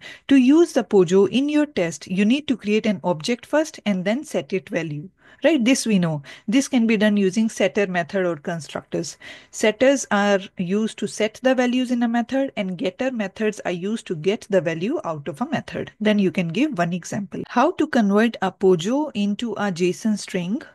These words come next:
for A P I request. In A P I automation, you often need to convert Java objects into json format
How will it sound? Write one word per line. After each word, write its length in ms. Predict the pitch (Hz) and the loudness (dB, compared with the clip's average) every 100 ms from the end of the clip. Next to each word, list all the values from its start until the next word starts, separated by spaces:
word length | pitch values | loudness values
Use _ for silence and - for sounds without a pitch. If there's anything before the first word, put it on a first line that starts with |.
| _ _ | _ _
for 260 | - 247 285 196 | -4 0 0 0
A 100 | 185 | 0
P 220 | - 180 | 0 -4
I 40 | |
request. 480 | 160 147 - 160 - _ - - _ | -4 -8 -12 -12 -16 _ -20 -20 _
In 260 | 262 330 277 | -4 -2 0
A 140 | 214 | 0
P 260 | 202 220 208 | 2 4 4
I 60 | 180 | 4
automation, 560 | 185 165 - - 359 381 | 2 -2 -2 -4 -4 -8
you 240 | - 196 226 | 0 2 4
often 380 | 208 202 - 208 | 2 0 0 2
need 220 | 233 - | 2 2
to 100 | 214 | -4
convert 560 | 202 170 160 233 302 - | -2 -4 0 0 0 -6
Java 400 | 175 185 165 185 | 0 0 2 -2
objects 420 | 180 156 202 208 | -2 -2 -4 -4
into 280 | - 185 294 | -8 -4 -4
json 400 | 196 190 - 185 | 0 -2 -2 -8
format 480 | 180 165 165 156 - | -8 -8 -10 -10 -16